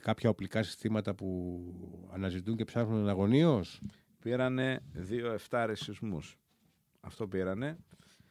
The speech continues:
Speaker 2: Καταλάβανε ότι είναι σε θέση αδυναμίας και αυτό το οποίο θέλει να λάβει ο κύριος Ερντογάν δεν πήρε. Θέλει να λάβει είναι την ανοχή της Δύσης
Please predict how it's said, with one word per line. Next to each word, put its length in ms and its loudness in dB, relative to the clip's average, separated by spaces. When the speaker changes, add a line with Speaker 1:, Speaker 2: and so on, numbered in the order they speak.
Speaker 2:
Καταλάβανε 640 0
ότι 260 -4
είναι 220 -4
σε 160 -8
θέση 280 -6
αδυναμίας 800 -6
και 540 0
αυτό 360 -6
το 80 -6
οποίο 500 0
θέλει 640 4
να 200 0
λάβει 580 -2
ο 180 -8
κύριος 320 -6
Ερντογάν 320 -6
δεν 120 -6
πήρε. 340 -6
Θέλει 540 2
να 140 -2
λάβει 480 0
είναι 280 -2
την 180 -4
ανοχή 340 -6
της 260 -6
Δύσης 600 -4